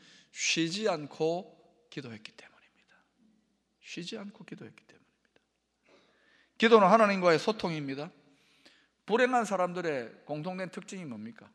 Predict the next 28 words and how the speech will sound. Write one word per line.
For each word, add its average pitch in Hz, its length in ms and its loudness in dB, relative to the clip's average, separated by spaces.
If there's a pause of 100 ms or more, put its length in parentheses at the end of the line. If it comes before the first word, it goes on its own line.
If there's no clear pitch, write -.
(380)
외롭다는 160 580 0
겁니다. - 220 -20 (1040)
외롭다는 214 480 6
것은 151 440 0 (380)
진실된 208 680 2
깊은 214 360 0
대화를 151 380 4
할 147 100 2
상대가 160 460 0
없다는 151 360 -2
것을 131 200 -8
의미합니다. 98 580 -10 (600)
말할 127 280 4
사람이 143 380 0
없어 135 240 -4
외로운 156 340 0
것도 143 180 -8
사실이지만, 131 840 -4 (400)
가까이에 180 500 2
누군가 175 360 -4
함께 226 300 -2
있는데도 170 480 -4
불구하고 127 760 -4 (220)
서로 190 280 2
말이 170 280 4
통하지 196 400 2
않을 160 260 -2
때 104 220 -6